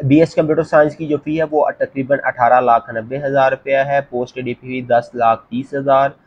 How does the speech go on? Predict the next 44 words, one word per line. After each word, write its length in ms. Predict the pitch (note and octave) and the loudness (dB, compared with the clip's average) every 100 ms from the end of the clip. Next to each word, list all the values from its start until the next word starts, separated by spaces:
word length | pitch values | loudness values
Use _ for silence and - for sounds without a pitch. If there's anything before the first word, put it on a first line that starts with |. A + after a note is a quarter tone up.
| _ _ - | _ _ -6
और 80 | C#3+ | -2
जो 120 | D#3+ | 0
एमएस 280 | D3+ E3+ F3+ | 2 2 2
कंप्यूटर 340 | F3+ D#3+ D3+ D#3 | 0 -4 -4 -4
science 340 | D#3 D3+ D3+ | 0 0 0
है 60 | D#3 | -4
उसकी 360 | D3+ - E3 | -6 -10 -12
फ़ी 180 | D#3+ D#3 | -8 -8
जो 140 | C#3 | -6
है 80 | D#3+ | -4
वो 60 | D#3 | -4
पाँच 340 | C3+ B2+ B2 B2 | 2 2 2 2
लाख 200 | B2 C3+ | 0 0
नब्बे 240 | A#2+ - A2+ | -8 -6 -8
हज़ार 280 | G#2+ G2 | -4 -4
रुपया 300 | G#2 - G#2+ | -4 -10 -12
है। 200 | A2+ G#2+ - _ _ E3+ | -10 -14 -16 _ _ -14
इस 120 | D#3+ | 0
तरह 120 | F#3+ | 2
आप 160 | E3+ F3 | 4 0
इनकी 160 | E3 | -6
फ़ी 180 | E3 F3 | -6 -4
वगैरह 240 | D#3+ D3+ | 2 4
देख 280 | C#3 C#3+ D#3+ | 2 0 -8
सकते 320 | - - - | -10 -20 -16
हैं। 360 | F3 F3 E3+ F3 _ _ _ _ - | -12 -10 -10 -12 _ _ _ _ 4
बाकी 200 | F#3+ A#3 | 4 4
अगर 120 | A#3 | 2
हम 120 | A3+ | 0
इसमें 240 | A3 A3+ | 0 0
बात 280 | F3+ F3 F3+ F3 | 4 4 2 -4
करें 240 | F#3+ F#3+ | -4 -2
कुछ 260 | F#3+ F#3 - | -2 -4 -4
scholarships 580 | E3 D3+ D3 E3+ - | 2 2 2 -14 -4
वगैरह 220 | E3 D#3 D#3+ | 2 4 4
की, 180 | F#3 | 0
तो 100 | F3 | -10
इसमें 240 | D#3+ - D#3 | -10 -6 -4
university 380 | D3 C#3 C#3 D#3 | -2 -4 -4 -4
की 60 | |
तरफ 200 | C#3+ C3+ | -2 -2
से 120 | C#3 | -4
कुछ 140 | C#3 C#3 | -10 -4
scholarship 440 | - C3 C3 D3+ | 2 2 0 -8